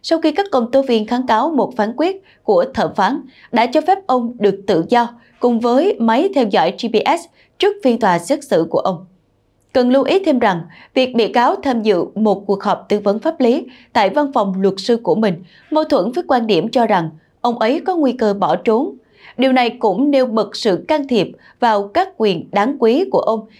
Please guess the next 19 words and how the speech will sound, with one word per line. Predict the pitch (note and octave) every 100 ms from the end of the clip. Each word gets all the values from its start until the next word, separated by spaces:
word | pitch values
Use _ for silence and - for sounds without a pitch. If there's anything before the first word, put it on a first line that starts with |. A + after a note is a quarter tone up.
| _
theo | - C4 B3+
tu | B3+ A#3
chính | A3+ A#3
án | C4 G3+ B3
thứ | C#4+
sáu. | D4 A#3 B3+ E4+ _ _ _
Các | -
luật | G4+ -
sư | - C4 B3+
của | -
ông | - A3+ A#3
Seminov, | A3+ A#3 G#3+ G3+ D#4 - _ - -
ông | B3 A#3+
David | A#3 A3+ B3
Chernoff | B3 G#3+ G#3+ D4+ - _ _ -
và |
ông | B3 B3 A#3+ A#3+
Richard | A#3 B3 C4 C4+
Stoffield | - A#3+ A#3 A3 G3